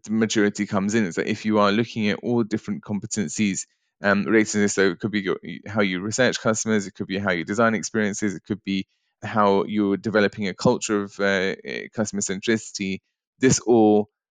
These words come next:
becomes, you know, a way of measuring your maturity over time. It's like how, you know, how accountable are different people in your, in your organization? How rigorously do you approach,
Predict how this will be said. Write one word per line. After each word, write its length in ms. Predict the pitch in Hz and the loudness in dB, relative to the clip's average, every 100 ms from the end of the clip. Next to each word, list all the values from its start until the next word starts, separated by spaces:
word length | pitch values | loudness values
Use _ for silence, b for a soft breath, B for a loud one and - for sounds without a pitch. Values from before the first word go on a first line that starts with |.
| _ | _
becomes, 640 | 120 117 113 104 98 - - | -4 2 2 2 -2 -4 -4
you 140 | 101 | -4
know, 340 | - - - - | -4 -8 -14 -4
a 100 | 110 | 0
way 220 | 113 107 | 4 6
of 100 | 101 | 4
measuring 600 | 107 110 104 101 95 92 - | 2 2 2 0 -2 -4 -4
your 160 | 107 | -2
maturity 560 | 101 101 110 101 95 104 | -2 -2 0 0 0 -2
over 220 | 92 90 | -2 -2
time. 440 | 87 117 127 120 - | -2 0 0 -2 -6
It's 140 | 104 | -6
like 100 | - | -6
how, 360 | - 107 107 101 - | -2 2 4 2 -2
you 140 | 98 92 | -6 -6
know, 60 | |
how 200 | 101 117 | 0 2
accountable 800 | 113 - 104 107 104 101 98 98 - _ _ - | 2 2 -2 -2 -4 0 2 0 -4 _ _ 0
are 120 | 104 | 0
different 320 | 107 104 - | 0 -4 -4
people 300 | 107 98 101 | -4 -2 0
in 120 | 101 | 0
your, 220 | 98 92 | 0 -2
in 120 | - 98 | -4 -2
your 160 | 98 | 0
organization? 760 | 98 90 98 101 98 101 98 82 | 0 0 2 2 0 -4 -6 -8
How 600 | - 110 110 110 104 - - | -10 -2 2 4 2 0 -6
rigorously 600 | - 95 120 107 104 98 98 | -14 0 0 2 2 2 -4
do 140 | 101 | -2
you 120 | 95 | -4
approach, 580 | 90 - 110 98 - - | -6 -2 0 0 -4 -12